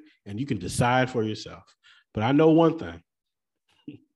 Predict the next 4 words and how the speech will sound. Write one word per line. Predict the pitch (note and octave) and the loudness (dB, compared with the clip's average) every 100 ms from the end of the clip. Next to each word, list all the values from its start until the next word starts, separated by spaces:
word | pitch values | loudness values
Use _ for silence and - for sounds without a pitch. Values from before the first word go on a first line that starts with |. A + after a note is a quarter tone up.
| _ _ - - - _ - _ - - _ _ - - - - - - - - - - - - _ _ _ _ _ - - | _ _ -20 -20 -20 _ -20 _ -20 -20 _ _ -20 -20 -18 -16 -14 -16 -14 -16 -16 -20 -20 -20 _ _ _ _ _ -20 -8
I | G#2+ C#3 F3 G3 A3 A3 G#3+ A3+ A3 | 0 2 4 4 4 6 6 4 2
know | G3+ G3 G3+ | 0 2 4
one | G3+ G3+ G3+ G3 | 2 2 -2 -4
thing. | A#2+ G2+ | -6 -8